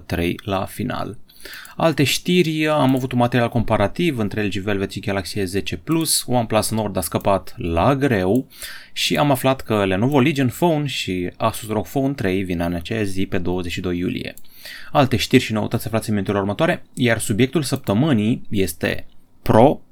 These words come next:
sau contra telefoanelor care vin la pachet, fără încărcător, fără căști și probabil într-o bună zi, fără niciun fel de accesoriu. Totul a pornit de la Apple, care întâi s-a zvonit că nu ne mai oferă încărcător cu iPhone doisprezece,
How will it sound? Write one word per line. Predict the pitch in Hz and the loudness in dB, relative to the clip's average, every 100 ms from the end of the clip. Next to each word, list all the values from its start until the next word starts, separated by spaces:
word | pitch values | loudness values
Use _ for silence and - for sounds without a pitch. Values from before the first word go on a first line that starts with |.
| - | -12
sau | - - 170 | -2 2 2
contra | - 90 87 95 95 - - - - | 2 0 2 2 2 -2 -16 -20 -2
telefoanelor | 110 98 - 90 92 101 | 0 0 0 0 0 -2
care | - 92 | 0 -2
vin | 82 104 101 | 0 -2 0
la | 98 113 | 4 4
pachet, | 170 156 101 113 - - - - | 4 0 2 2 2 0 -2 -6
fără | - 135 107 | 4 6 6
încărcător, | 104 98 - 101 - 180 - - - - | 4 0 -2 0 4 6 4 -4 -20 -16
fără | - 139 117 101 - | 0 4 4 2 0
căști | 160 156 - - | 2 2 0 -2
și | 127 | -2
probabil | 123 110 104 104 | 2 2 2 -2
într-o | 98 104 | 0 0
bună | 135 127 | 2 2
zi, | 95 101 113 - - | 2 -2 -4 -12 -20
fără | - 107 95 | -4 2 2
niciun | 92 120 110 | 2 0 -2
fel | 104 98 | -2 -2
de | |
accesoriu. | 95 98 - 104 90 - - _ _ _ _ _ _ - - | 0 -2 -4 -4 -4 -8 -16 _ _ _ _ _ _ -20 -2
Totul | 143 135 | 0 4
a | 123 | 4
pornit | 117 123 | 6 4
de | 113 | 2
la | 98 | 2
Apple, | 104 101 101 143 - - - - | 2 2 2 0 -4 -14 -18 -4
care | 120 117 123 | 2 4 4
întâi | 113 127 | 4 2
s-a | 113 123 - | 2 0 -2
zvonit | 117 101 110 110 143 131 - | -4 0 4 6 4 2 -2
că | - | -4
nu | 98 | 0
ne | 110 | 0
mai | 95 92 | -2 -4
oferă | - 98 | -2 -2
încărcător | 92 95 - 87 104 95 - | -2 -4 -4 -2 0 -2 -2
cu | 107 | -4
iPhone | 95 - 85 | -2 -4 -4
doisprezece, | 104 - 131 143 151 | -4 -2 0 0 -2